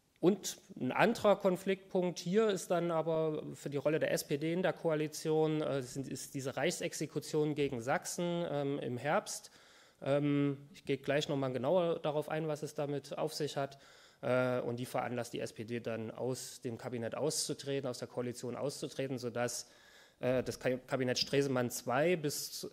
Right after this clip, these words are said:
Ende November, also bis, bis zu, zum richtigen Ende des Kabinetts, auch als Minderheitskabinett weiter im Amt ist.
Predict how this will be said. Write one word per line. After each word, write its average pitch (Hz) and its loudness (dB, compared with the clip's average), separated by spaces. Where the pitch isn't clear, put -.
Ende 147 2
November, 135 2
also 131 0
bis, 120 -8
bis - -8
zu, 120 -4
zum 117 -4
richtigen 175 6
Ende 139 2
des 120 -4
Kabinetts, 117 -4
auch 113 -6
als - -10
Minderheitskabinett 107 -4
weiter 104 -10
im 110 -8
Amt 107 -10
ist. - -14